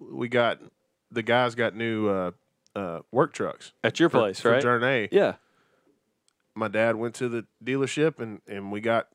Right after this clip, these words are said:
Speaker 1: like, Ford F one fifties, and one of 'em had, you know, had bed liner and all that good shit, tent, <laughs> radio antenna.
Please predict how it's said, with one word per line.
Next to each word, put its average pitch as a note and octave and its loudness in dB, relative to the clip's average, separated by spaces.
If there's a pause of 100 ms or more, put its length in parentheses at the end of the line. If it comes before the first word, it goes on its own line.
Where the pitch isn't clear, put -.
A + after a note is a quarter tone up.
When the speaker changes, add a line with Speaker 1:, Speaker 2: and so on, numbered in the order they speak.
(120)
Speaker 1:
like, G#2 -6
Ford A#2+ 0
F A#2 -2
one A#2+ -4
fifties, D3 -4
and G#2+ -6
one G#2+ 0
of A#2 2
'em A#2 -4
had, A2+ -2
you G#2+ -4
know, G2 -4
had G#2 -6
bed A#2 0
liner B2 0
and A2 -6
all A2 -2
that A#2+ 0 (200)
good B2+ 0
shit, C3 0 (720)
tent, C#3 0 (1120)
<laughs> - -12
radio C#3+ 4
antenna. D3+ -2